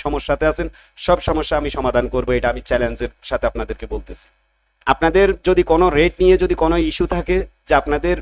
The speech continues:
ইন্টারনেট আপনারা যে যেভাবে চালাচ্ছেন, যেখান থেকে চালাচ্ছেন, তাতে আমার কিছু দেখারও জ-, দরকার নাই, শোনারও দরকার নাই। আপনারা আসেন আমার অফিসে, আমি আপনাদেরকে সাদর আমন্ত্রণ জানাচ্ছি।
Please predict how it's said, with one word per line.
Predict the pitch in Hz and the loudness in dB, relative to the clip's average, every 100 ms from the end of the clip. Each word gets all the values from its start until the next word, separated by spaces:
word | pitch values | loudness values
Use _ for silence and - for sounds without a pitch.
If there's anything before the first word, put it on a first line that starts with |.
| - | -4
ইন্টারনেট | 160 151 151 160 175 | -4 0 2 2 2
আপনারা | 151 156 170 170 | 0 0 0 0
যে | 175 175 | 2 2
যেভাবে | 151 160 170 | 2 2 2
চালাচ্ছেন, | 175 156 147 143 175 175 | 2 2 2 0 -6 -8
যেখান | 143 165 165 | -6 -4 -2
থেকে | 180 180 | -2 0
চালাচ্ছেন, | 165 156 165 156 - _ | 0 0 -2 -8 -10 _
তাতে | 139 165 | 0 4
আমার | 156 165 - | 4 2 -2
কিছু | 156 175 170 - | -4 -2 -2 0
দেখারও | 135 135 165 170 170 | 0 2 2 2 0
জ-, | 165 160 | 0 0
দরকার | 160 165 | 0 0
নাই, | 170 - | -2 -4
শোনারও | 151 147 156 | -2 0 0
দরকার | 160 156 160 | 0 -2 -2
নাই। | 170 - - _ - | -4 -8 -20 _ -2
আপনারা | 143 180 190 175 | 0 4 6 6
আসেন | 156 196 | 4 2
আমার | 180 170 170 | 2 2 0
অফিসে, | 156 175 185 196 - | -2 -4 -2 -2 0
আমি | 151 | 0
আপনাদেরকে | 156 175 156 - 180 180 - _ - | 0 -2 -4 -2 -2 -4 -8 _ -2
সাদর | 160 151 175 170 | 2 6 6 6
আমন্ত্রণ | 170 165 160 156 | 4 0 2 2
জানাচ্ছি। | 151 151 143 175 | 2 0 -2 -4